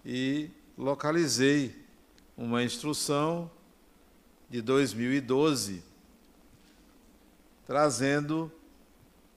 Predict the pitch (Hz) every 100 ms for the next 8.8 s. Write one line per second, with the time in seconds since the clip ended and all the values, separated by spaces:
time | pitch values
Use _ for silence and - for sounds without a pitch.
0 | _ - 180 135 110 - _ - _ _
1 | - 131 127 139 151 - 160 135 135 135
2 | 123 135 - 143 143 - - _ _ -
3 | _ - 135 139 143 135 139 139 - 131
4 | - 135 131 - 123 120 120 - 131 123
5 | - - _ _ - 123 143 - 175 190
6 | 156 117 107 92 - - - - - -
7 | 151 160 156 127 107 92 - - - -
8 | - 127 120 113 120 127 127